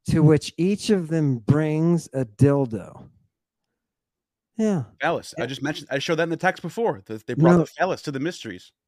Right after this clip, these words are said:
Speaker 1: No men involved. You cannot have a man there, and if you try to sneak in, it's a hu-, it's a state crime that'll end up getting you in giant trouble. Yeah. Imagine that. Um, a, a whole, a whole stadium of women who are entering into a rite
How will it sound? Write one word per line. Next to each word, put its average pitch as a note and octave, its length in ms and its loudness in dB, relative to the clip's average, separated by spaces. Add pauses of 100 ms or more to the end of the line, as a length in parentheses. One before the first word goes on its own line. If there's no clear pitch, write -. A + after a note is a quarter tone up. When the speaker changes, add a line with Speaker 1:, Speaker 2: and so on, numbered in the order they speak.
Speaker 1:
No E3+ 280 10
men F#3+ 340 6
involved. D3+ 760 4
You C3 140 -10
cannot D#3+ 560 2
have E3+ 160 4
a E3 80 4
man D#3+ 320 4
there, F3+ 160 4
and E3+ 80 2
if C3+ 100 -2
you C3 80 -12
try D3+ 240 -2
to B2 80 -2
sneak E3+ 520 0
in, F3 300 0
it's B2+ 180 -6
a A#2+ 80 -4
hu-, E3+ 280 -8
it's - 200 -10
a A#2+ 60 -8
state E3+ 440 -10
crime F3 440 0
that'll A#2+ 220 0
end E3 220 0
up C3+ 140 0 (100)
getting E3 240 -4
you D3+ 100 0
in C3+ 120 -4
giant C#3+ 360 -4
trouble. G#2+ 400 -6 (1120)
Yeah. C#3+ 440 4 (240)
Imagine A3+ 600 2
that. A2+ 260 -6
Um, D#3 220 -6
a, C3 160 -14 (100)
a - 40 -2
whole, G3+ 920 6 (500)
a D3+ 60 -2
whole D#3+ 480 2
stadium F3 1040 2
of C#3 340 4
women D#3 440 4
who C#3 240 4
are C#3 160 4
entering F3 500 2
into D3 380 0
a C3+ 80 0
rite D3+ 480 -4